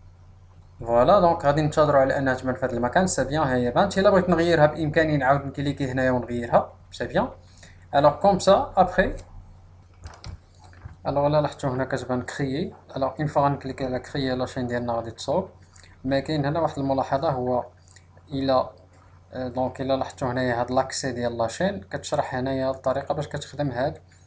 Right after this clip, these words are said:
آه، لاشين ديال ستريم. الا اختارينا شين دو جروب، الا اختاريت تكون شين دو جروب، صافي داك الاشخاص اللي كاينين في الجروب هما اللي غادي يشوفوا، آه، لي فيديو. اما الا كانت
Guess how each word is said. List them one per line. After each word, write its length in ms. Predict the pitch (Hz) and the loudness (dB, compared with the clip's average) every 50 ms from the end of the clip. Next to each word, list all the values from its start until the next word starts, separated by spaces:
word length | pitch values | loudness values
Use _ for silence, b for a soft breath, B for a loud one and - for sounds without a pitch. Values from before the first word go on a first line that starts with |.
| b b b b b b - - - | b b b b b b -20 -18 -12
آه، 320 | 127 127 123 123 123 120 120 | -6 -4 -2 0 0 0 0
لاشين 540 | 123 127 123 - - 151 151 160 165 175 - - | 2 0 0 0 -2 -2 -2 -2 -4 -8 -12 -12
ديال 220 | 143 131 135 135 127 | -8 -6 -6 -4 -2
ستريم. 460 | - - - - 123 120 113 107 - - b b b b b b b - | -2 -4 -4 -4 -6 -8 -8 -8 -10 -14 b b b b b b b -6
الا 100 | 147 156 | -6 -4
اختارينا 500 | 151 - - 170 170 170 165 160 156 151 | -4 0 0 2 2 2 2 0 0 0
شين 380 | 156 - - 160 156 151 143 | -2 -2 -2 0 0 0 0
دو 120 | 127 131 123 | 0 -2 -4
جروب، 440 | 117 123 127 165 190 - - - - - - _ _ _ _ - | -2 -2 -2 -2 -2 -4 -6 -16 -20 -20 -20 _ _ _ _ -8
الا 120 | 127 131 | -6 -6
اختاريت 420 | 131 - - 143 135 131 127 - 135 | -6 -4 -4 -6 -4 -4 -6 -6 -8
تكون 240 | 127 - - 127 123 | -10 -8 -8 -8 -8
شين 260 | - - 135 131 123 | -6 -6 -4 -4 -4
دو 100 | 123 120 | -4 -4
جروب، 240 | 120 123 120 - - - b b b b b b | -4 -6 -8 -8 -10 -18 b b b b b b
صافي 220 | - - 139 135 135 | -8 -6 -4 -2 0
داك 260 | 135 127 - - - | -2 -2 -2 -4 -8
الاشخاص 420 | 131 123 - - - - - 156 | -8 -8 -8 -12 -4 -2 -2 -2
اللي 140 | 156 - 160 | -2 -4 -6
كاينين 220 | 156 165 160 156 | -6 -4 -4 -4
في 80 | 143 151 | -4 -4
الجروب 300 | 139 127 151 151 151 - | -6 -6 -6 -6 -4 -4
هما 180 | 139 143 147 147 | -2 0 0 0
اللي 120 | 147 143 | 0 2
غادي 200 | 135 139 139 139 | 0 0 -2 -2
يشوفوا، 440 | 135 - - 131 - - 131 127 123 - - b b b b b b b b b _ - | -6 -6 -8 -8 -8 -6 -8 -8 -8 -10 -16 b b b b b b b b b _ -8
آه، 720 | - 127 123 123 123 120 120 120 120 120 120 120 120 117 117 - - - - | -6 -4 -2 -2 -2 -2 -2 -2 -4 -4 -4 -4 -6 -6 -10 -12 -18 -16 -12
لي 200 | 131 127 131 127 | -6 -4 -4 -2
فيديو. 420 | 123 127 123 123 120 131 180 - - - - - - - | -2 -2 -2 -2 -2 -4 -4 -6 -8 -12 -14 -16 -12 -8
اما 160 | 139 143 156 | -2 0 0
الا 120 | 165 175 165 | 2 2 2
كانت 320 | 160 165 160 151 151 - | 2 2 0 0 -2 -8